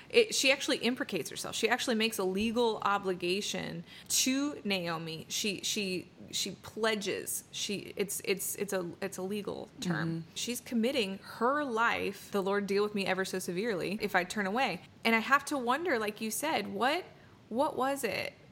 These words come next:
Speaker 1: that was the turning point for her? What did, you know, what did she pick up from him or, or from Naomi? But,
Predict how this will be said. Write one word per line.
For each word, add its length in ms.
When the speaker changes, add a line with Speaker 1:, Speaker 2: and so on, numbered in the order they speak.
Speaker 1:
that 140
was 160
the 100
turning 480
point 280
for 120
her? 200
What 160
did, 340
you 60
know, 100
what 160
did 120
she 300
pick 340
up 160
from 240
him 480
or, 420
or 160
from 240
Naomi? 500
But, 140